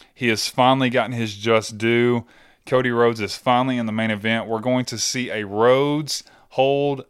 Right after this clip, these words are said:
a world title in the W W E, I do believe. I cannot put this match over enough.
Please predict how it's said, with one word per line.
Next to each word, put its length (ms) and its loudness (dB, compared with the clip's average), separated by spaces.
a 120 -2
world 640 0
title 500 2
in 80 -8
the 100 -4
W 260 -4
W 240 -6
E, 360 -6
I 160 -6
do 260 -6
believe. 560 -4
I 120 2
cannot 640 -2
put 180 2
this 180 -6
match 240 -2
over 260 0
enough. 300 0